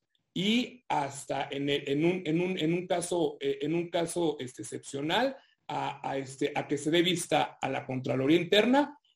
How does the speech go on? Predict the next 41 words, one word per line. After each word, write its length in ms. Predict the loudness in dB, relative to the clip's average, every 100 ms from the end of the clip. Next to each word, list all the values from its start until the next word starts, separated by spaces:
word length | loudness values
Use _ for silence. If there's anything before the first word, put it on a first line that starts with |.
| _
y 180 | -4 2
tal 240 | 8 8 10
vez 240 | 8 8
a 40 |
un 220 | 2 4 2
recurso 680 | 2 0 0 0 2 0
de 220 | 2 0 0
queja 520 | -2 0 -2 -4 -4
que 100 | -6
establece 580 | -6 -4 0 0 0 -2
por 180 | -2 4
ahí 200 | 8 8
el, 180 | 6 2
la 160 | 0
Ley 200 | 4 4
Federal 240 | 2 0 0
de 60 |
Procedimiento 500 | -2 -6 -6 -4 -4
Contencioso 540 | -6 -4 -4 0 2 4
Administrativo. 800 | 4 2 0 -2 2 6 6 4 -14 -18 2
Y 120 | 6
entonces, 720 | 6 6 6 6 4 2 -4 _ _ _ _ _ _ _ _ _ _ _ _
¿qué 160 | 8 10
ha 100 | 10
dado 220 | 8 8
lugar 340 | 8 8 8 6
este, 420 | 4 2 2 2
esta 240 | 0 -4
falta 320 | 0 0 2
de 100 | 2 4
dientes? 440 | 2 0 -4 -4
Pues 220 | -6 -6
a 140 | -8 -6
que 140 | -6
recientemente 1000 | -4 -2 2 2 4 4 6 6 6 2
se, 320 | 4 0 -2 -4
se 160 | -4
emitió 540 | -2 -2 4 6 6 6
por 140 | 2
el 120 | 2
primer, 440 | -2 0 2 2